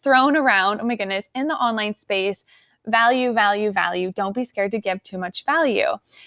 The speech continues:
And I just want to remind you of this because <laughs> when I first brought my business to the online space after seven years of in-person and,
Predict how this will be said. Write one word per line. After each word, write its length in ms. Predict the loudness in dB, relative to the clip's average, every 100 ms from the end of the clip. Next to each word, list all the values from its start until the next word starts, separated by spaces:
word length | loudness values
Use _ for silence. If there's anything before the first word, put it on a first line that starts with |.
| -2
And 140 | 2 4
I 80 |
just 280 | 4 2 2
want 120 | -6
to 120 | 0 2
remind 420 | 4 2 2 -2 -6 _
you 260 | 2 4 4 4
of 200 | 0 -2
this 300 | -6 -4 -2
because 840 | -2 -4 -2 2 6 6 4 0 -8
<laughs> 40 |
when 640 | -2 0 0 2 4 6 4 _ -20 -20 -20 -20 _ 0
I 280 | 2 4 2
first 520 | 2 4 2 0 -8 -10
brought 640 | 0 4 6 6 2 -2 -8
my 200 | -2 0
business 380 | 2 -2 -4 -6
to 80 | -6
the 160 | -4
online 300 | -4 -6 -8
space 380 | -8 -8 -8 -8 -4
after 260 | -4 0 -2
seven 540 | -2 -4 0 2 0
years 500 | -2 -4 -4 -4 -4 -2
of 300 | 2 2 2 -2
in-person 720 | -4 -2 -4 -4 -6 -8 -10 -14 _ _ _ _ _ _ _ -2
and, 460 | 2 4 2 0